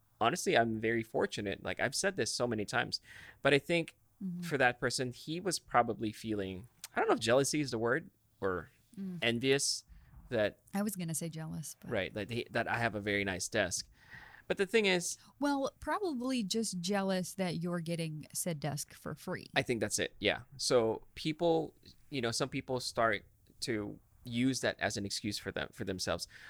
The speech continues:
Speaker 1: The only reason, you know, this guy is really good is because someone gave him a gift, and that's the only reason that
Speaker 2: That's
Speaker 1: I
Speaker 2: not
Speaker 1: can't be
Speaker 2: true.
Speaker 1: as good as this person. You know what I mean? So they, again, they talk themselves out of, um,
Speaker 2: That goes back
Speaker 1: Yeah.
Speaker 2: to what we were talking earlier about,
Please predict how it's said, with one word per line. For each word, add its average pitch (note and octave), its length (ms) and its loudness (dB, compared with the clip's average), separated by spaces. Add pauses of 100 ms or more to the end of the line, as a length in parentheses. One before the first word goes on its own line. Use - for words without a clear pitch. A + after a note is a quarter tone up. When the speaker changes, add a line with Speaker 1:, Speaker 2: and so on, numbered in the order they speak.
(120)
Speaker 1:
The D3 100 6
only G#3 220 6
reason, D3+ 540 2
you A#2 100 0
know, A#2 80 2
this A2+ 200 -2
guy A#2 120 4
is A2 160 0
really A2+ 200 0
good G#2 180 0
is F#2+ 120 -6
because G#2+ 240 -4
someone G#2 380 -4
gave G2+ 320 -2
him G2 160 -6
a G2 60 -10
gift, F2 420 -6
and A2 100 -8
that's A2 280 0
the A#2+ 120 2
only B2+ 220 0
reason A#2 300 -2
that G#2+ 180 -2
Speaker 2:
That's G#2+ 120 4
Speaker 1:
I - 60 2
Speaker 2:
not G3 80 0
Speaker 1:
can't G2+ 200 0
be G2 160 0
Speaker 2:
true. - 80 -2
Speaker 1:
as - 140 -4
good G2+ 220 -2
as - 120 -8
this - 160 -10
person. - 360 -8
You G#2 100 0
know G2+ 40 2
what G2+ 40 0
I G2 40 -2
mean? G2+ 160 -4
So G2+ 280 0 (320)
they, B2 120 4
again, C#3+ 240 0
they A2+ 80 0
talk - 280 -8
themselves G#2 400 0
out F#2+ 260 2 (120)
of, G2 300 -2 (320)
um, F#2 320 0
Speaker 2:
That F#3+ 320 -4
goes A#3+ 240 0
back F#3 720 -2
Speaker 1:
Yeah. G3+ 120 0
Speaker 2:
to A3+ 60 2
what G#3 120 2
we F#3 80 0
were F3+ 100 2
talking E3 420 -2
earlier G#3 680 -2
about, E3 480 -2